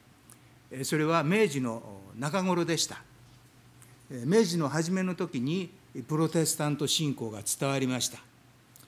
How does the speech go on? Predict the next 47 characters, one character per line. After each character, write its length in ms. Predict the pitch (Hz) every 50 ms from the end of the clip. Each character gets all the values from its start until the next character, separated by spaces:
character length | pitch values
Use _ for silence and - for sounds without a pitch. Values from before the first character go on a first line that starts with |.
| - - - - - -
え、 120 | 131 131 135
そ 140 | - 196 190
し 80 | 185
て 80 | 180 165
日 180 | 151 151 151
本 300 | - 170 180 170 151 131
の 320 | 127 135 147 143 131 - - - - - - -
い 80 | 135
ろ 120 | 139 175 202
ん 80 | 214
な 120 | 208 196 -
と 120 | - 175
こ 120 | - 196
ろ 140 | 202 214 214
で、 340 | 185 196 160 123 98 - - - - - - - -
え、 140 | 123 123
こ 140 | - - 147
の 100 | 147 139
イ 120 | 143 156 156
エ 100 | 143 135
ス・ 100 | - -
キ 120 | - 131
リ 100 | 120 123
ス 60 | -
ト 160 | - - 120
が 340 | 113 131 156 160 160 139 - - - - - - -
私 360 | 107 120 - 170 170 190 180
た 100 | 190 165
ち 140 | - - 131
を 80 | 110
救 260 | - - - - - 208
っ 20 |
て 120 | 185 - 175
く 100 | 165 185
だ 120 | 175 165
さ 180 | 160 - 165 170
る、 120 | 175 180 170 - - - - - - - - - - -
そ 160 | - - 180
の 120 | 175 180 165
信 260 | - - 180 180 175
仰 260 | 170 175 160 160 151
が 280 | 143 156 165 175 165 156 - - - - - -
伝 420 | 151 123 - - - - 185 190 190
え 40 |
ら 120 | 190 190 185
れ 120 | 165 139
て、 220 | - - 110 104